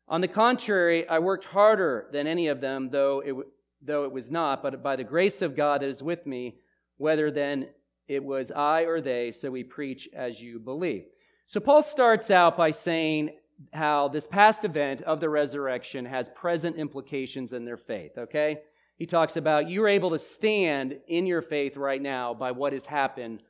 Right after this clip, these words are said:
with the resurrection of the Messiah. And then he goes on here in verses three through eleven, he talks about how,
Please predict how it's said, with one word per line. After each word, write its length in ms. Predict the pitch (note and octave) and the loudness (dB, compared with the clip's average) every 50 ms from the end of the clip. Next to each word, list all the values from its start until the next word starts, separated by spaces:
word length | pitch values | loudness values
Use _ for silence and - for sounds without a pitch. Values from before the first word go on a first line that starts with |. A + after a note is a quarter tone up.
| _ _ - | _ _ -4
with 240 | D3+ D#3+ D#3 D#3 D#3+ | -2 -2 -2 -2 -4
the 80 | D3+ | -4
resurrection 840 | C#3+ C#3 C3+ B2+ A2 B2+ B2+ B2+ A#2+ A#2+ - - - C3 A#2 A#2 B2+ - | -2 -2 -2 -2 -2 -4 -4 -4 -4 -4 -6 -10 -12 -12 -10 -12 -12 -10
of 260 | - C3 B2+ B2 A2+ | -6 -6 -4 -4 -6
the 100 | G#2+ A#2+ | -6 -10
Messiah. 680 | A2 A2 G#2+ - - - D3 C3 B2 A2+ F#2+ E2+ D2+ C#2 - _ _ _ _ _ _ _ _ | -10 -10 -12 -12 -8 -4 -4 -2 -2 -2 -4 -8 -12 -16 -20 _ _ _ _ _ _ _ _
And 120 | - E3+ G3 | -2 0 2
then 140 | A#3 C4+ | 4 4
he 100 | D4 C#4+ | 4 4
goes 260 | G3+ A3+ A3+ G#3+ D#3 F#3+ | 4 4 4 4 4 2
on 280 | F3+ F3+ F3 F3 F3 | 2 4 4 2 2
here 420 | E3+ E3+ E3 D#3+ D#3 D#3 D3+ D3 D3+ | 0 0 0 0 0 0 0 0 -2
in 200 | D3 D3+ D3+ C#3 | -2 -4 -4 -2
verses 640 | D#3 D#3+ D#3 D3+ - - D#3+ D3+ C#3+ C#3 C3 - | -2 -2 -2 -2 -4 -6 -6 -4 -4 -6 -8 -12
three 400 | - - E3+ E3+ E3+ E3+ E3 E3 | -14 -12 -8 -4 -2 -2 0 -2
through 600 | D#3+ D#3+ - D3+ D#3 D3+ C#3+ C#3 C3+ C3+ C3 C3 - - _ _ _ _ _ _ _ | -4 -6 -8 -6 -4 -4 -2 -2 -2 -4 -6 -6 -10 -14 _ _ _ _ _ _ _
eleven, 560 | - D3 E3+ G#3 A#3+ A#3+ D#3 D#3+ D3 D3 C#3 | -4 0 4 4 4 4 4 0 0 -2 -2
he 160 | C#3+ D#3 D#3+ D3+ | -4 -4 -4 -2
talks 360 | - E3+ E3+ E3 E3 - - | 2 4 4 2 2 -2 -4
about 400 | E3 D3 D#3 D3 C#3+ C#3+ C#3 B2+ | -2 0 2 2 2 2 0 -2
how, 640 | C3+ D3+ C#3+ C#3+ C#3 C#3 C3+ C3+ C3+ C3 C3 C3 | -2 -2 -2 0 0 0 0 0 -2 -2 -4 -6